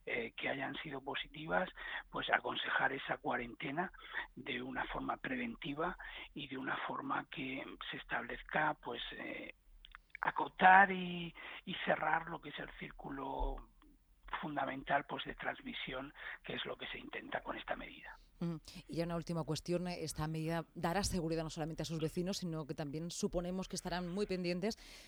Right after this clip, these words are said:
Speaker 2: de los visitantes, ¿no? Eh, en esta época, en esta temporada alta en Mazarrón, municipio costero?
Speaker 1: Pues sí, va a ser una medida establecida que va a posibilitar incluso dar más seguridad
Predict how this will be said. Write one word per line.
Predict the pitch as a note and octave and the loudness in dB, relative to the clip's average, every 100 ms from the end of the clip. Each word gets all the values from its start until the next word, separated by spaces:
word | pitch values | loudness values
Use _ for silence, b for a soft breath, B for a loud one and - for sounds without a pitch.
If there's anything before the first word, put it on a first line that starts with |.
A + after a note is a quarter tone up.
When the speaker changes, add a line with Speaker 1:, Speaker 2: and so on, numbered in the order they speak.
| F#3 | -12
Speaker 2:
de | D#3 E3+ | 0 0
los | D3+ D#3 | 2 -2
visitantes, | - F3+ - E3 G3 F#3 D#3 C#3 | -2 -4 -4 2 4 4 2 0
¿no? | C#3+ D3+ F3 | 0 0 0
Eh, | F3+ C3 C3+ C3+ | 0 0 0 -2
en | - | -2
esta | E3+ - F3 D#3 D#3 | -2 -2 -2 0 0
época, | E3+ F3+ F#3 - F#3 F#3 | 0 0 -2 0 2 2
en | E3 | 0
esta | D#3 | -2
temporada | E3 D#3 D#3+ D#3+ D3+ D#3 | -2 0 2 2 2 0
alta | D#3 C#3 | 0 -4
en | C#3+ | -4
Mazarrón, | C3+ D#3+ A3+ F#3 | -4 -2 -2 -2
municipio | C#3+ C#3 E3 D#3 D3+ | -4 -6 -4 -2 0
costero? | D3 - F#3+ - B B B B B B B B - | -2 2 2 2 B B B B B B B B -14
Speaker 1:
Pues | - D#3 C#3 - - - | 2 2 2 -6 -8 2
sí, | G#3+ A3+ E3+ | 6 6 6
va | C3 | 2
a | D3+ | -2
ser | E3+ | -2
una | F3 F3 E3+ | -2 -2 0
medida | E3+ F3 F3 | -2 -2 -2
establecida | - F3+ E3 D#3+ F#3 F#3 | -2 -4 -4 -6 -2 -2
que | F#3 E3+ | 0 0
va | D#3 D#3 | 2 2
a | |
posibilitar | - D#3+ - D#3+ D#3+ D#3+ | 0 -4 -4 -6 -4 0
incluso | D#3+ D#3 - E3 - | 0 0 -2 -2 0
dar | D#3 D#3+ | 0 2
más | E3 - - - - | 0 0 -4 -8 -4
seguridad | E3+ D3+ C#3+ C3+ D#3+ F#3 | -2 0 -2 0 6 6